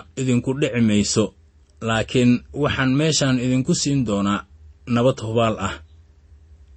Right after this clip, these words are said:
Haddaba waxaa halkan looga hadlayaa in nebiyadii beenta ahaa ay nabad iyo barwaaqo sii saadaalin jireen. Waxaanay odhan jireen, "Wax waliba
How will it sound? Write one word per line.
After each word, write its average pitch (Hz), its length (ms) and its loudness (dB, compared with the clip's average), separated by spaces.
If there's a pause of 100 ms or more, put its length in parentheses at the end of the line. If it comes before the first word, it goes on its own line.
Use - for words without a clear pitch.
Haddaba 131 600 2
waxaa 127 400 2
halkan 139 400 0
looga 131 240 2
hadlayaa 107 680 -2
in 139 200 -2
nebiyadii 131 500 2
beenta 135 440 0 (120)
ahaa 104 320 0 (680)
ay 127 220 2
nabad 131 360 4 (120)
iyo 120 240 0
barwaaqo 117 640 2 (380)
sii 135 260 -2
saadaalin 117 640 2
jireen. 101 340 0 (680)
Waxaanay 143 440 2
odhan 143 280 0
jireen, 123 280 -2
"Wax 131 200 -2
waliba 104 380 0